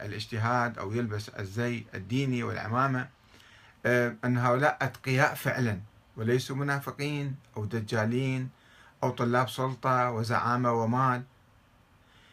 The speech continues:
كيف نعرف أنهم حكماء وليسوا مثلا جهلة أو حمقى في المجال السياسي؟ كيف نعرف أنهم وطنيون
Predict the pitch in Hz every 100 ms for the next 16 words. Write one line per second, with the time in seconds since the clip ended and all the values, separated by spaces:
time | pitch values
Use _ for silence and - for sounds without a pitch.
0 | _ - 185 196 196 196 196 180 - 175
1 | 185 190 170 - 139 139 165 175 - _
2 | _ _ _ _ _ _ - 123 139 151
3 | 170 156 143 139 131 127 147 180 147 113
4 | 95 107 101 170 - 110 95 - - -
5 | - - 135 131 120 139 123 110 127 123
6 | 110 104 - - - - - - - -
7 | - _ _ _ _ _ _ _ - -
8 | - _ 139 139 139 156 151 156 - 143
9 | 143 143 131 127 123 117 120 160 117